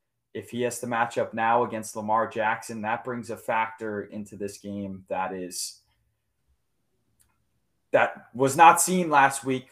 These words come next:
for this Bengals defense, who has been banged up. And the Bengals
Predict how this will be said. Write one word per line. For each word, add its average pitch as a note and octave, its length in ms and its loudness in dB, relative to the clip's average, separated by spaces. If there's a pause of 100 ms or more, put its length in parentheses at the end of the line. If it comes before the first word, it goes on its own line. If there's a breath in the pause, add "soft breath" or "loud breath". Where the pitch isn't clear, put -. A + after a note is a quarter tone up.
for B2 160 -4
this A2+ 180 -8
Bengals A#2+ 420 -2
defense, A2+ 760 -8
who A2+ 160 -8
has A2 180 -6
been A2 180 -8
banged A#2+ 320 0
up. - 340 2 (400)
And G#2 380 -4
the G2+ 80 -2
Bengals C3 560 0